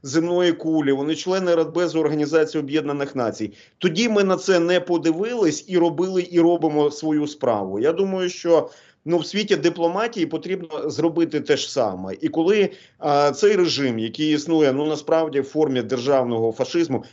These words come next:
ми ж це з вами на власній шкірі бачимо. Ми бачимо, як вони вбивають людей, як калічать, як палять цілі міста, правда? Цього ж навіть не потрібно доводити і бачить весь світ. Коли цей режим припинить своє існування, точніше, він буде знищеним, так?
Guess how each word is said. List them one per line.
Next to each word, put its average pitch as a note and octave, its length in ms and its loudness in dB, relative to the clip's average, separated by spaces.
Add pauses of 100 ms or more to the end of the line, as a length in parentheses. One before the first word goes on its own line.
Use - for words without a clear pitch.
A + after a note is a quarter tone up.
(120)
ми G3+ 120 0
ж G3+ 100 -2
це G#3 100 4
з F#3+ 80 2
вами F#3+ 300 2
на E3 80 -2
власній E3+ 420 -2
шкірі E3 340 -6
бачимо. G#2+ 520 -6
Ми B2+ 120 -6
бачимо, D#3+ 380 0
як D3 200 0
вони D3+ 180 0
вбивають C3+ 560 0
людей, G2+ 420 -4 (200)
як D#3 200 2
калічать, C#3+ 500 0
як C#3+ 180 -2
палять D#3+ 360 2
цілі C#3+ 280 -4
міста, B2 420 -6
правда? D3 340 -2
Цього D#3+ 280 -2
ж D3+ 100 -8 (320)
навіть F3 320 4
не F3 100 2
потрібно E3 400 -2
доводити E3 520 0
і C#3+ 40 -4
бачить D#3+ 400 0
весь D3 280 -4
світ. G2+ 320 -10 (240)
Коли F#3 200 0
цей G#3+ 180 4
режим F#3+ 320 4
припинить E3+ 520 -2
своє C#3+ 320 0
існування, D#3 560 2
точніше, C#3+ 420 -4
він C#3 200 0
буде C3 200 -2
знищеним, G#2+ 800 -2
так? F#3+ 380 0